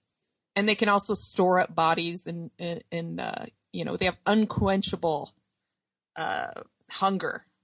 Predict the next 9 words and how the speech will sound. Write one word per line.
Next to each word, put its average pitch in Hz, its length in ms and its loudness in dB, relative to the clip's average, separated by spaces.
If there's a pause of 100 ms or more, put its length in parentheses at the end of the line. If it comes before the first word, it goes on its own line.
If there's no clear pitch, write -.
(120)
always. 185 560 0 (400)
Um, 175 460 2 (560)
and 220 180 2
so, 208 480 2 (140)
you 262 100 -2
know, 202 140 2
an 196 100 -2
insatiable, 226 760 -2
half 208 300 -4